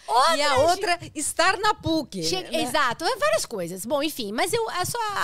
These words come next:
Speaker 1: a pessoa dos desafios, então me propus e fiz. Lá eu fiz amigos, eu entendi a cidade, foi maravilhoso pra mim. Ni que que eu estou na faculdade...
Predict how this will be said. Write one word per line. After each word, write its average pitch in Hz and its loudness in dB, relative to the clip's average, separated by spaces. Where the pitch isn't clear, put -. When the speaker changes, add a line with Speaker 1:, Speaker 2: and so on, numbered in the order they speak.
Speaker 1:
a 349 2
pessoa 381 -6
dos 294 -6
desafios, 294 -6
então 294 -8
me 294 -6
propus 269 -8
e 294 -4
fiz. 147 -12
Lá 294 0
eu 285 -8
fiz 277 -14
amigos, 240 -10
eu 240 -6
entendi 233 -12
a 220 -14
cidade, 220 -6
foi 285 -12
maravilhoso 262 -8
pra 190 -8
mim. 226 -6
Ni 392 -2
que 494 -2
que 381 -4
eu 339 -2
estou 233 -6
na 208 -10
faculdade... 247 -4